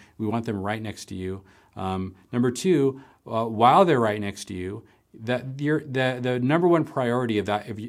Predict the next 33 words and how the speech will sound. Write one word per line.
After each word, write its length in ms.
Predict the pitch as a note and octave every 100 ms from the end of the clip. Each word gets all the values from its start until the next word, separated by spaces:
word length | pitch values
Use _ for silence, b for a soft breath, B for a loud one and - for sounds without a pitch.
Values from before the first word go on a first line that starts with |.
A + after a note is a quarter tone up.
| -
of 80 | G#2+
that 180 | A#2 A2+
person 380 | B2 A#2 G#2+ G#2+
as 180 | A2
a 60 | G2
parent 540 | - - E3+ G#2+ - - B B
is 80 | A#2+
actually 360 | C#3 C#3 D3+ A#2+
not 600 | A2 B2 C#3 D3+ D3 -
to 80 | -
participate 420 | B2+ C#3+ C#3+ C#3
in 60 |
the 60 | A2
gathering, 500 | G#2+ G#2+ G#2+ G#2 G2
him 160 | A#2 A2+
or 40 |
herself, 520 | G2+ F2+ D#3 C#3+ G2 - b b b
but 180 | A#2 A2+
to 500 | - A#2 A2 G#2+ G#2 -
facilitate 640 | A#2 - C#3+ C#3+ - A2
their 140 | G2+ F#2+
child, 580 | - A#2 A#2 G#2+ F#2 - _ -
uh, 200 | G#2+ G2+ -
their 100 | G#2+
child's 300 | - A#2 G#2+
understanding 520 | G2+ F#2+ - A2+ G#2
and 60 |
participation 540 | - G#2+ - F#2+ F#2 F#2
in 100 | F#2+
the 60 |
gathering. 360 | F2+ F2 D#2 F2
And 100 | F#2+
so 300 | - A2+ -